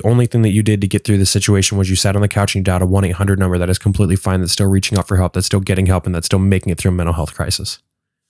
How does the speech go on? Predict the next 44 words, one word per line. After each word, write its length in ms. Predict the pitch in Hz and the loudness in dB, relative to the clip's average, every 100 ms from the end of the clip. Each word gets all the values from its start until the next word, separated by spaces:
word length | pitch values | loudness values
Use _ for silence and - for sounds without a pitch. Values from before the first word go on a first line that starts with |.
| _ _ _ _ _ _ _ _ _ _ _ _ _ _ _ _ _ | _ _ _ _ _ _ _ _ _ _ _ _ _ _ _ _ _
You 80 | 120 | 0
know, 120 | 117 | 0
to 80 | 131 | 2
get 180 | 143 - | 0 0
through, 160 | 123 | 0
we 100 | 117 | 2
don't 160 | 113 101 | 2 2
have 160 | 104 | 0
to 80 | - | 0
be 440 | 95 98 92 90 - 107 | 2 4 4 2 -2 -8
committed 460 | - 98 98 92 - | 0 2 4 2 -2
somewhere. 380 | 110 87 82 | -2 -2 -2
You 100 | 85 | -2
know, 100 | 90 | 0
we 120 | 87 104 | 2 2
don't 140 | 98 | 2
have 120 | 98 | -2
to 80 | 95 | 0
go 140 | 95 | 0
stay 320 | 92 - 92 90 | 0 0 0 0
ten 240 | - 95 | 0 0
nights 240 | 90 87 | 0 0
in 40 | 92 | 0
a 40 | |
hospital. 520 | 85 87 - 92 87 | 0 -2 -2 -2 -2
That, 260 | 87 101 - | 0 -4 -2
that's 200 | 110 - | -4 0
not 260 | 135 127 - | 0 0 0
it. 400 | 123 76 - - _ _ _ _ _ _ _ _ _ _ _ _ _ _ _ _ _ _ _ _ _ _ _ _ _ _ _ _ _ _ _ | -4 -4 -12 -20 _ _ _ _ _ _ _ _ _ _ _ _ _ _ _ _ _ _ _ _ _ _ _ _ _ _ _ _ _ _ _
Sometimes 420 | - 165 165 190 135 | -4 -2 2 4 2
it's 120 | 101 | 0
just 180 | 101 104 | -2 0
reaching 320 | 120 98 92 | 0 0 0
out 160 | 147 | -2
to 60 | - | -2
somebody 360 | - 85 85 85 | -4 -2 -2 -2
and 120 | 90 | -2
saying, 220 | 87 85 | -4 -2
"Hey, 180 | 85 120 | 0 0
bro, 240 | 90 92 | 0 0
I'm 200 | 98 123 | 0 0
having 280 | 98 87 90 | 0 -2 -2
a 60 | 87 | -2
problem." 540 | 101 117 101 - | -2 -2 -4 -10